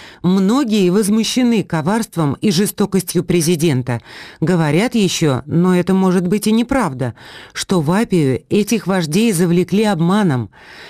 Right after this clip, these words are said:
Хотя в приговоре указано, что с ними должны обращаться по-джентльменски, вождей сослали, кажется, на острова Такелау.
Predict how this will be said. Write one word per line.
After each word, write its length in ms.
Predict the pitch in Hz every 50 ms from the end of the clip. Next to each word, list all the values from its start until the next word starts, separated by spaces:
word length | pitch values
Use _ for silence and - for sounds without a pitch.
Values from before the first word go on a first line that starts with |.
| - - -
Хотя 400 | - - 202 196 - 233 233 220
в 80 | - -
приговоре 480 | 214 214 180 220 226 226 254 240 247
указано, 560 | 240 233 - 196 185 151 139 156 147 143 143
что 180 | - - - 170
с 80 | 165 -
ними 240 | 190 190 190 175
должны 420 | 160 143 165 165 170 147 180 180 180
обращаться 640 | 170 143 160 160 160 - - 180 170 160 - 160 156
по-джентльменски, 1200 | - 156 147 139 131 120 156 220 262 277 269 240 220 185 170 151 131 123 - - - 123 107 - - - - - - - - - -
вождей 420 | 143 156 180 185 160 165 262 302
сослали, 500 | 277 - 262 220 - 214 233 247 247 240
кажется, 440 | - - 214 220 208 214 - - 208
на 220 | 208 202 185 170
острова 480 | 170 - - - 180 175 165 165 190 190
Такелау. 720 | - 180 170 - 180 170 165 175 170 151 131 123 117 107